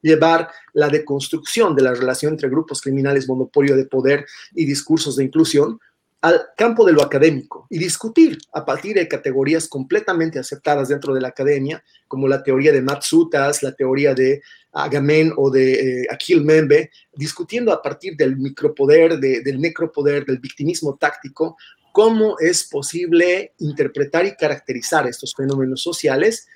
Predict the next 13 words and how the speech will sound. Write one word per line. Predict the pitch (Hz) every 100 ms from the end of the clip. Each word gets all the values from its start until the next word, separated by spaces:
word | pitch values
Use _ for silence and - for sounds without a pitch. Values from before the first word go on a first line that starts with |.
| _
y | 139 156
explicar | 156 151 147 170 170
de | 147
qué | 139 147
manera | 139 135 160
han | 151 131
podido | 123 131 127
hacerse | 123 143 139 135
poder, | 135 139 156
hacerse | 135 135 - 156 147 175 165
Estado | 151 147 143
y | 170
gobernar | 127 123 131 143